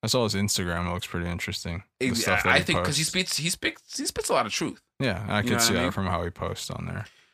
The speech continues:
Speaker 2: But, um, <sighs> the, the idea that he should be forced or any of them should be forced,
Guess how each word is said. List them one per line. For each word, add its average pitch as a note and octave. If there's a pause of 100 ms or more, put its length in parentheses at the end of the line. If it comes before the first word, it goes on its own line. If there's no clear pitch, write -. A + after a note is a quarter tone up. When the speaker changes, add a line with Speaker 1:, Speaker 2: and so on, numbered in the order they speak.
(120)
Speaker 2:
But, B2
um, A2 (880)
<sighs> -
the, A2+
the G#2
idea A2+
that G#2
he G#2+
should G2
be G2
forced G2+
or E2+
any G#2
of G2+
them G2+
should G2+
be G2
forced, G2+